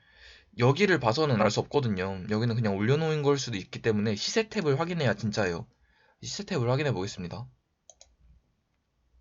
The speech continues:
자, 일단, 음, 일단 이것들은 싸게 올라-, 싸게, 싸게 판매된 거 있고 비싸게 판매된 것들이 있는데,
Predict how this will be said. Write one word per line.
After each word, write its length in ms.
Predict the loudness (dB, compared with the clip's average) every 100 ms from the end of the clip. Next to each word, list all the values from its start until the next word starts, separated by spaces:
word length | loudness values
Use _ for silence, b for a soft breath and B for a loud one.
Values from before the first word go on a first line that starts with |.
| _ _ -20 b b b b b
자, 200 | 0 2
일단, 440 | 4 4 4 2 -12 _ _ _ _ _ _ _ _ _ _ _ -10
음, 840 | -4 -2 2 2 0 -2 -6 -10 -16 _ _ _ _ _ _ _ _ _ _ _ _ _ _ _ _ _ _ _ _ _ _ _ _ b b b
일단 320 | -6 2 4 4
이것들은 1400 | 4 4 4 2 4 6 6 6 4 2 0 0 -6
싸게 260 | -2 0 2
올라-, 320 | 6 8 8
싸게, 320 | 6 0 0 -6 _ _ _ _ _ _ _ _ -4
싸게 320 | 4 4 4
판매된 400 | 2 4 4 4
거 60 |
있고 220 | 0 -2 -6
비싸게 340 | 2 4 6
판매된 360 | 2 -2 0 -2
것들이 300 | -2 -2 -2
있는데, 440 | -2 0 0 -2